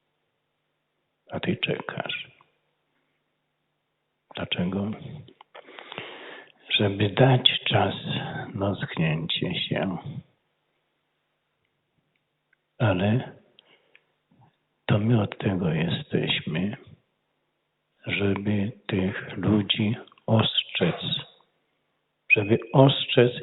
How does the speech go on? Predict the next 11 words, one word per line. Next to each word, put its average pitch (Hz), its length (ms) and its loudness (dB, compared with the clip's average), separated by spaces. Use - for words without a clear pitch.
ich 120 280 2
przed 117 280 4
zdradą 107 600 8
Ciebie, 95 760 2
przed 107 440 4
wydaniem 107 800 4
Ciebie, 98 680 0
przed - 240 6
zabiciem 98 720 2
Ciebie. - 640 -2
Tak? - 460 -6